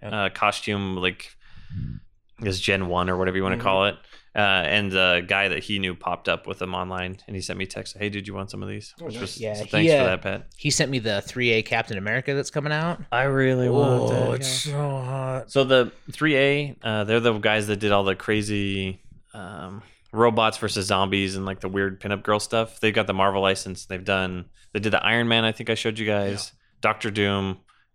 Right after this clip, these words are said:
Speaker 2: uh, Ultron, and now they're doing a, they did, they did a Spider-Man, which sucked. Uh, and now they're doing this Captain America.
Speaker 1: Looks fucking hot.
Speaker 2: You guys should see it. It, he's got the leather jacket, and then it, the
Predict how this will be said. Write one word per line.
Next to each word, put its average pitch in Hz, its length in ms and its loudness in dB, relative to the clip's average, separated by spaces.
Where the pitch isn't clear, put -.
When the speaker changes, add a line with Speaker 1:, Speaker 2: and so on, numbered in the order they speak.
Speaker 2:
uh, 92 400 -2
Ultron, 95 760 0
and 98 220 2
now 101 140 2
they're 101 100 2
doing 95 320 0
a, 95 160 -2
they 110 180 0
did, 104 40 0
they 110 160 -2
did 123 160 0
a - 20 -2
Spider-Man, 101 540 0
which - 160 -8
sucked. - 500 -6
Uh, - 40 -6
and 98 280 0
now 101 220 4
they're 98 120 0
doing 98 300 0
this 90 240 -4
Captain 104 340 -4
America. 95 560 -2
Speaker 1:
Looks 107 220 -12
fucking 104 240 -4
hot. 95 360 -8
Speaker 2:
You 113 80 -2
guys 110 480 2
should - 180 -12
see 104 200 -6
it. 98 180 -4
It, 120 160 2
he's 120 220 -2
got 113 340 2
the 101 220 2
leather 101 600 4
jacket, 107 540 0
and 104 180 0
then 98 280 2
it, 110 320 0
the 104 440 6